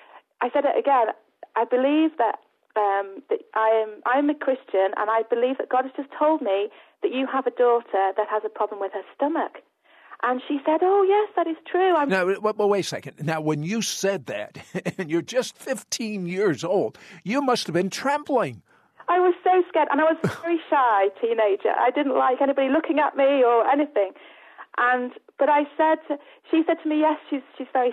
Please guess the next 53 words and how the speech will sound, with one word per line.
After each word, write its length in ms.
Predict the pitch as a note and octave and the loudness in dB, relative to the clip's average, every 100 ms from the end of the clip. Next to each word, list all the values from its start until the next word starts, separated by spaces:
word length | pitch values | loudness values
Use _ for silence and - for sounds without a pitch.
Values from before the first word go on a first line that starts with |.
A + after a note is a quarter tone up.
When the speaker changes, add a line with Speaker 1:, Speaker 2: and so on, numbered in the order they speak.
| - | 0
Speaker 1:
sick." 180 | C#4 A#3+ | -2 0
And 80 | C4 | 0
I, 160 | D4 C#4+ - - - - - - D4+ | 0 0 -10 -20 -20 -12 -10 -4 0
I 80 | |
didn't 80 | F#4+ | 2
know 80 | F4+ | 2
what 160 | D#4+ - | 0 -2
to 80 | |
do 160 | A#3+ F#4+ | 2 4
then. 280 | F#4 G#3+ F#3+ - | 6 4 0 0
I, 180 | D4+ D#4 | 0 2
I 60 | E4 | 0
just 180 | F4 - | 0 0
thought, 220 | F#4 F4+ | 2 4
well, 260 | F4 E4 - - _ _ _ _ | 4 2 0 -20 _ _ _ _
all 160 | F4 F#4+ | 0 2
I 60 | - | 2
could 120 | F4+ | 0
think 180 | F#4 D#4 | 0 0
of 100 | C#4 | 2
was, 160 | C#4+ C#4+ - - | 0 0 -18 -2
if 200 | D4 D4 | -2 2
God's 240 | E4 E4+ - | 0 0 -2
given 200 | D#4+ D4+ | 0 0
me 60 | |
this 180 | D4 C4 | 0 -2
word 380 | A#3+ C#4+ E4 E4 - | 2 4 4 2 -4
for 80 | G#3 | -2
the 80 | G#3 | 2
daughter, 640 | A#3+ C4+ C#4 - F3+ G3+ - _ _ | 4 4 2 -2 -2 -2 -4 _ _
I'm 100 | A#3 | -4
gonna 140 | B3+ B3 | -2 -2
have 160 | - | -4
to 80 | - | -8
pray. 400 | - B3+ G#3 F#3+ | -2 2 2 2
So 60 | - | 2
I 120 | C#4 | 2
just 160 | C#4+ C4+ | 2 0
grabbed 340 | C#4 E4 E4 | 2 2 0
her 140 | D4 C4 | 0 0
hand, 500 | C4 A#3+ F#3 C#4+ D4 _ _ - | 0 0 -2 -8 -14 _ _ -6
and 100 | A3+ | 0
everybody 440 | - D#4 E4 E4 D#4 | 2 4 4 2 0
was 120 | C#4 | 0
looking 280 | C#4 C4+ G#3+ | -2 -2 -4
at 180 | A3 - | -4 2
me, 240 | F#3+ G3 | 4 4
but 100 | A#3+ | 4
I 100 | B3 | 2
didn't 280 | B3+ E4 C#4 | 2 0 -2
care. 120 | - | -2
I 100 | - | 0
just, 180 | C4+ C4 | 0 -4